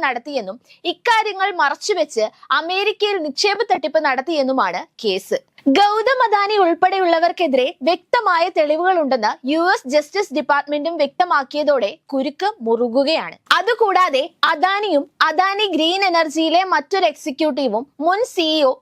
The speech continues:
വിനീത് ജെയിനും വായ്പക്കാരിൽ നിന്നും നിക്ഷേപകരിൽ നിന്നും മറച്ചുവെച്ച്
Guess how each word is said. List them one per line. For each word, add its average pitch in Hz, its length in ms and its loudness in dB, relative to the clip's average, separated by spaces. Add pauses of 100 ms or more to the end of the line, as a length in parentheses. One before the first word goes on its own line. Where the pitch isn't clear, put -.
(120)
വിനീത് 330 440 0
ജെയിനും 269 320 -2 (200)
വായ്പക്കാരിൽ 320 800 0
നിന്നും 302 280 -2
നിക്ഷേപകരിൽ 381 720 0
നിന്നും 269 280 0
മറച്ചുവെച്ച് 254 680 0